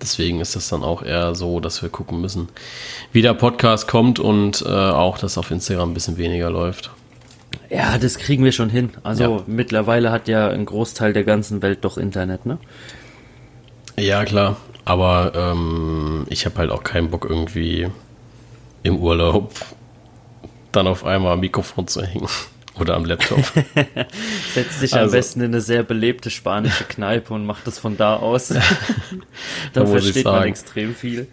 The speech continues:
Speaker 1: da bin ich ehrlich genug, äh, im Urlaub hab ich dann relativ wenig Lust drauf.
Speaker 2: <laughs> Kann ich verstehen, auf jeden Fall.
Speaker 1: Ja, es ist, ja. Nee, aber ich, ich find's auch ein bisschen schade, dass momentan Frauen-W M ist und auch, äh, U einundzwanzig, weil dann hättest du wesentlich Grund, auch so gar nichts zu machen.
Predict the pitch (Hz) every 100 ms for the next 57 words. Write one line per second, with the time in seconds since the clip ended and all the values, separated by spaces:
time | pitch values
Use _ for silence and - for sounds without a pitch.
0 | - 117 107 110 110 113 113 113 113 110
1 | 110 107 - - - - 120 110 107 101
2 | 101 101 101 98 110 95 95 92 95 87
3 | 87 85 92 90 - - 87 - - -
4 | - - - - - - - - - -
5 | - - - - - - - - - -
6 | - - - - - - - - 160 175
7 | - 156 139 - 104 101 107 - 113 110
8 | - - - - - - - 120 127 -
9 | - - - - - - - - - -
10 | - - - - - - - - - -
11 | - 87 113 143 135 - 101 - - 127
12 | 120 104 104 107 92 - 98 98 90 87
13 | 90 - 82 - 85 90 98 92 87 76
14 | 92 92 - - 92 - 80 85 - -
15 | 80 82 95 92 87 87 - 90 98 95
16 | 90 90 87 85 92 87 90 90 82 -
17 | 98 104 80 85 87 80 85 98 92 82
18 | - 80 82 92